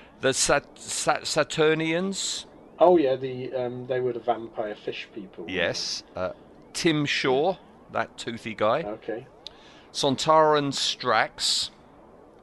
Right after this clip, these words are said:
Speaker 2: Oh, yes, I know him.
Speaker 1: Okay. Solomon.
Speaker 2: Solomon. Oh, yeah, that was, um, David Bradley, yeah.
Speaker 1: Right. Uh, Bostock.
Speaker 2: Oh, yeah.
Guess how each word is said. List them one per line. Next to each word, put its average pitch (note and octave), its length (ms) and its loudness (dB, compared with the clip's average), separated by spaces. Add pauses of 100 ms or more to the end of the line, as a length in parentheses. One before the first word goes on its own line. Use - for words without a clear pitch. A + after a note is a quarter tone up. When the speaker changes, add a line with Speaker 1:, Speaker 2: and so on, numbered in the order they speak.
(160)
Speaker 2:
Oh, C#3 400 4
yes, A#2 360 -6
I G2 60 -14
know G2 160 -12
him. G#2 80 -18 (220)
Speaker 1:
Okay. F#2 320 -8
Solomon. C3 680 0 (1000)
Speaker 2:
Solomon. - 460 -18 (160)
Oh, E3+ 180 10
yeah, D3 160 8
that C#3 160 0
was, B2+ 240 -2
um, A2+ 560 -6
David A2 280 -6
Bradley, G#2 400 -10 (100)
yeah. A2 200 -16
Speaker 1:
Right. F2 260 -2 (420)
Uh, G#2 160 2
Bostock. - 760 0 (800)
Speaker 2:
Oh, B2 80 0
yeah. D3 120 -2